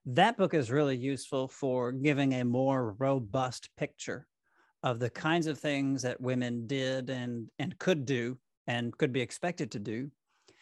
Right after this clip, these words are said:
in the ancient world. It's easy, I think, maybe for some folks to,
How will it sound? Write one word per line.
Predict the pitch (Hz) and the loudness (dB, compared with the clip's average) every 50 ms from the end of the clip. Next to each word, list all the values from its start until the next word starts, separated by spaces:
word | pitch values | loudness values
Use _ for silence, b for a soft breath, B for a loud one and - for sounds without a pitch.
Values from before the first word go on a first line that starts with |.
| b b b b b | b b b b b
in | 160 165 170 156 | 4 4 4 6
the | 151 147 | 4 4
ancient | 139 143 151 147 - 143 - - | 4 4 4 2 0 -2 -4 -2
world. | 117 131 131 135 131 131 131 123 - - _ _ - | 0 2 4 4 4 2 0 -2 -6 -12 _ _ -4
It's | 147 139 - - - - | -4 -4 -4 -6 -6 -2
easy, | 180 185 196 190 160 185 185 196 202 - _ _ _ _ _ _ _ _ _ _ _ _ _ _ _ - | 0 0 2 0 0 0 -2 -2 -2 -6 _ _ _ _ _ _ _ _ _ _ _ _ _ _ _ -10
I | - | -6
think, | - 110 107 - - | -2 -2 -2 0 0
maybe | 151 143 143 | 0 0 0
for | 131 - 139 123 | -2 -2 -4 -4
some | - - 156 151 | -2 0 0 0
folks | 139 - 139 127 123 - - | 0 -2 -2 -4 -4 -6 -10
to, | - - 147 135 131 131 131 131 131 131 135 135 131 127 | -6 -4 -2 -2 -2 -2 -4 -4 -6 -6 -6 -6 -8 -8